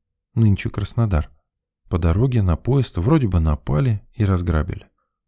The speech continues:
Первая и не последняя странность в этом деле то, что главный хранитель сокровищ вернулся в Энск, поскольку большая часть казны всё ещё оставалась в нашем провинциальном городе.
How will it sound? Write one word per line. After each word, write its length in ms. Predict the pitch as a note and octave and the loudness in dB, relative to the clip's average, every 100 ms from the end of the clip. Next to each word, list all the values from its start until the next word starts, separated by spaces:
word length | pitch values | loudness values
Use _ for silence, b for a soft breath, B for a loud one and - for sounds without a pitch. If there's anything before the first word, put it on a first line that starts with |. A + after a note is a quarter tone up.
| _ _ | _ _
Первая 560 | G2 G2 D#2 D2 D2 - | 0 2 2 0 -2 -4
и 120 | G2 | -2
не 140 | F#2 | 0
последняя 640 | G#2 A#2 - D#2+ D2+ D#2 D2 | 0 -4 -4 -4 -2 -2 -4
странность 520 | - F2+ A#2 F2+ - | -4 -2 0 -2 -4
в 60 | |
этом 300 | D#2+ - D#2+ | -4 -2 -2
деле 220 | D#2+ D#2 D#2 | 0 -2 -2
то, 300 | - A2 - - _ _ _ | -2 -4 -6 -18 _ _ _
что 240 | - - | -8 -6
главный 400 | F2 F#2 A#2 B2 | -2 0 2 2
хранитель 520 | G2 F2+ F#2 A2+ - F2 | 0 0 0 0 -4 -6
сокровищ 680 | - D#2+ F2+ A2+ G2+ - | -6 -4 -2 0 0 -2
вернулся 500 | D#2+ D#2+ F#2+ G2 - | -2 0 0 -2 -2
в 160 | F2 G2+ - | -4 -6 -2
Энск, 380 | G2+ D2+ - - _ _ _ _ - | -2 -2 -8 -20 _ _ _ _ -4
поскольку 540 | E2 - F2+ F2 F2 | -4 -2 -4 -2 -2
большая 440 | E2 F2+ D#2+ - | 0 0 0 -4
часть 280 | A2 B2+ A#2 | -4 -4 -6
казны 400 | - A#2+ A2+ A#2 | -4 -4 -2 -2
всё 200 | - - | -2 -2
ещё 260 | D#2+ - - | -2 -2 -4
оставалась 600 | - A#2 A2 D#2+ D2 - | -2 0 2 0 0 -2
в 40 | |
нашем 340 | D#2 F#2 - F#2 | 0 0 -2 -2
провинциальном 680 | G2+ G2+ F#2+ F2 E2+ F2+ | 0 0 0 0 0 0
городе. 360 | F#2+ F2 D#2 D#2 | 0 0 -2 -6